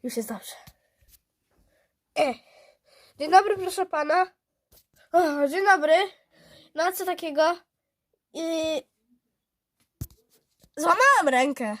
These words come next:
chyba. Co? Co? Dobra, e, poleż, na chwil-, za chwilę coś zrobimy.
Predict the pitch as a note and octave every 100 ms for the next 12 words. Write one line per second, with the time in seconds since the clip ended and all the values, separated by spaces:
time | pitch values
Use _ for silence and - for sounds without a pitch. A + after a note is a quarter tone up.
0 | - D4 A3+ G#3 G#3 - _ _ _ _
1 | - - - - - - B4 - - C#5+
2 | G#4+ A4 B4 A#3+ E4+ F#4+ D#4+ - D#4 D#4+
3 | G4 F#4 F4+ F4 F#4+ G4 - E4+ F#4 F#4+
4 | F#4 E4+ D#4 C#4 D#4 D4 B3+